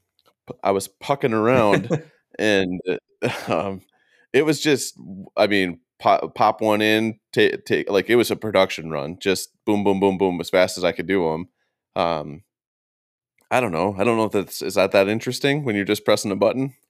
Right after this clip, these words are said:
Speaker 2: I think it's just people aren't interested in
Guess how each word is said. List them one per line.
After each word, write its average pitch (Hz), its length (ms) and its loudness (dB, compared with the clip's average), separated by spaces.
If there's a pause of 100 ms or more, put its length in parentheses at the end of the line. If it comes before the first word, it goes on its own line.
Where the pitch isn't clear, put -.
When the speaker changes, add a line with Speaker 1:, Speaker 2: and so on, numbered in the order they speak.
Speaker 2:
I 104 100 -6
think - 240 -4
it's 107 160 0
just - 280 -4 (540)
people 104 360 2
aren't 80 340 2
interested - 500 -6
in 76 360 0